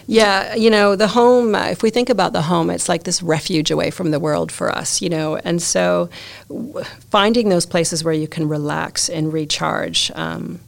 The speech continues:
are, are so important. And if the home is, you know, dare I say, messy or dirty and full of clutter, um, it, it can actually end up being more of a, a source of stress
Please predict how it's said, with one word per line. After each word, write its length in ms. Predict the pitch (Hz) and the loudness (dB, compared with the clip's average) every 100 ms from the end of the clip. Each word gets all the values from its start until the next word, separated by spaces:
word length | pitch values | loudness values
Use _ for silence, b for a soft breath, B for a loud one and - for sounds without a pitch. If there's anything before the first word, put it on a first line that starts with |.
| - | -10
are, 180 | - 170 | -4 -2
are 120 | 170 | -2
so 240 | 147 175 160 | -2 0 -2
important. 640 | 156 160 - - - - B B B B | -2 -4 -4 -6 -6 -8 B B B B
And 120 | 196 | 0
if 140 | 202 | 2
the 100 | 220 | 0
home 320 | 196 233 240 | 2 2 4
is, 460 | 214 175 165 - - - - _ - | 4 2 0 -4 -6 -10 -20 _ -8
you 100 | 180 | -4
know, 120 | 165 | -2
dare 260 | 165 165 | 0 2
I 120 | 165 156 | 2 0
say, 420 | - 160 143 - | -2 -2 -2 -2
messy 640 | 180 165 151 - 151 - 180 | 0 0 0 0 0 0 -2
or 100 | 165 | 0
dirty 600 | 151 156 156 - - 170 | 0 0 0 -2 -4 -4
and 280 | 185 185 175 | -4 -4 -2
full 200 | 175 156 | 0 0
of 120 | 147 | -2
clutter, 640 | - 285 302 156 - - - B B B | -2 0 2 0 -2 -6 -10 B B B
um, 380 | 170 156 151 - - | -4 -4 -4 -8 -8
it, 180 | 185 - | -8 -6
it 120 | 196 | -8
can 160 | - 220 | -4 -4
actually 420 | 220 - 294 254 | -2 -2 -2 -2
end 180 | 175 180 | -2 -4
up 140 | 175 | -2
being 280 | 175 160 165 | -2 -2 -2
more 300 | 160 156 156 | -2 -2 -2
of 80 | 151 | -2
a, 340 | 143 123 - 175 156 160 - - _ _ | -4 -6 -8 -6 -4 -6 -10 -18 _ _
a 40 | - | -8
source 360 | - 170 160 | -2 0 0
of 100 | - | 0
stress 680 | - - 151 - - - - | -2 -2 -2 -4 -2 -2 -4